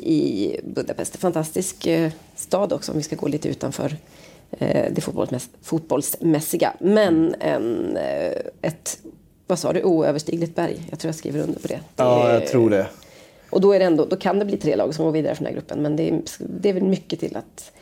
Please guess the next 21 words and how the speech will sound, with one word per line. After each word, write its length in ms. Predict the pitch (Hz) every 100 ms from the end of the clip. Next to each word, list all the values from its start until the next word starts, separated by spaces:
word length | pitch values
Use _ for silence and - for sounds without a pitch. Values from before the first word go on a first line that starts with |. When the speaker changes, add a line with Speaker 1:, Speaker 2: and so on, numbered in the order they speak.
| - - -
Speaker 1:
Ungern 320 | 180 160 156
ska 160 | 151
stå 180 | 143 135
i 20 | 131
en 200 | 107 -
åttondelsfinal. 520 | 139 - 143 147 127
Speaker 2:
Om, 160 | 127 120 -
om 320 | - 131 135
Ungern 240 | 139 143 139
står 220 | 139 123
i 20 |
en 100 | 117
åttondelsfinal 560 | 110 117 104 98 117 117
så 120 | 110
skulle 240 | - 120
jag 100 | 110
ändå 140 | 110 104
kalla 320 | 101 110 107
det 160 | 104 101
en 140 | 104
utav, 600 | 101 107 98 90 95 71